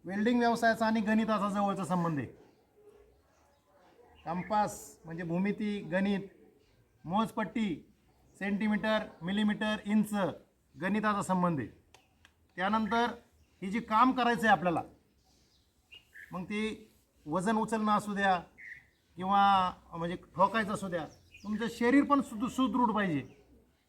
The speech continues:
जर आपल्या शरीरातच ताकद नसेल तर आपण काम कसं करू शकणार आहेत? म्हणजे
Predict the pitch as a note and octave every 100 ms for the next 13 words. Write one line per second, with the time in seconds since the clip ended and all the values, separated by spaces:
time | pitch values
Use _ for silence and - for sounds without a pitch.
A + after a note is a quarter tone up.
0 | - F3+ G3+ A#3+ A#3 A3+ A#3 B3 B3+ B3
1 | B3 B3+ B3 A3+ E3+ C3+ _ _ _ _
2 | _ - _ - - G3+ G#3+ A#3+ A3+ A#3+
3 | A#3+ A3 G#3+ G#3+ G3 F3 E3 C#3 - _
4 | _ _ _ _ - - - - - -
5 | - _ _ _ C#3+ D#3+ G3+